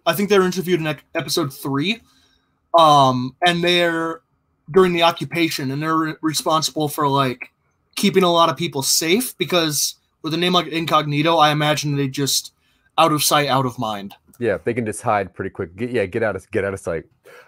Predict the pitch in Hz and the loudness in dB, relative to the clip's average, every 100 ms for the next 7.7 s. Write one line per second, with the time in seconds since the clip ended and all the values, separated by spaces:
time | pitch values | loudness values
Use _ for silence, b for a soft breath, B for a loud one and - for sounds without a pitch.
0 | - 123 107 - 117 165 180 160 135 104 | 4 4 4 0 2 4 6 6 6 6
1 | 95 - _ b b b b _ - 170 | 0 -14 _ b b b b _ 2 4
2 | 170 165 170 165 175 220 247 247 233 233 | 6 6 6 4 2 4 6 6 4 0
3 | 226 196 - 220 254 254 214 220 196 175 | -2 -2 0 2 2 2 0 0 2 0
4 | 147 147 - - 190 196 156 - 127 127 | -2 -8 -4 -2 -2 -4 -8 -8 -4 -2
5 | 190 - - 175 156 143 - - 170 - | 0 0 0 0 -2 -2 0 0 0 -2
6 | 165 156 139 135 131 - b b b b | 0 0 2 2 2 -4 b b b b
7 | b 175 165 151 175 175 | b -2 0 0 4 2